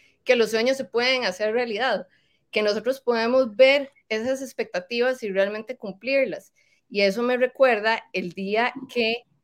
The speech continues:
decidí que yo quería ser presidenta internacional de la organización. Fue en el dos mil diecisiete y estábamos en el medio término, que fue en un crucero, en el periodo de Juan Carlos,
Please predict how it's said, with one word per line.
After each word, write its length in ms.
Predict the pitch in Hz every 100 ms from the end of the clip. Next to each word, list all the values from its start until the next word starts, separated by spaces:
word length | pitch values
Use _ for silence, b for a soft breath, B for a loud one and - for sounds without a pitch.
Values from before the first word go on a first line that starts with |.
| _ -
decidí 540 | 208 214 214 196 196
que 160 | 196 208
yo 160 | 202 202
quería 300 | 208 196 196
ser 220 | 202 196
presidenta 480 | 208 208 175 160 190
internacional 640 | 190 190 175 165 151 151
de 80 | 165
la 80 | 175
organización. 600 | 160 160 - 165 226 294 _ _ _ _ _ _ - -
Fue 180 | 202 202
en 60 |
el 140 | 226 220
dos 140 | 214
mil 180 | 226 240
diecisiete 720 | 262 262 254 262 240 202 - b b b b
y 80 | 190
estábamos 680 | 196 202 202 214 233 240 226
en 140 | 185
el 100 | 180
medio 280 | 180 170 170
término, 400 | 202 226 254 247
que 100 | 220
fue 140 | 226
en 80 | 240
un 100 | 247
crucero, 560 | 240 240 262 226 185 185
en 140 | 180
el 100 | 175
periodo 280 | - 185 202
de 60 | 220
Juan 160 | 233
Carlos, 460 | 233 247 202 196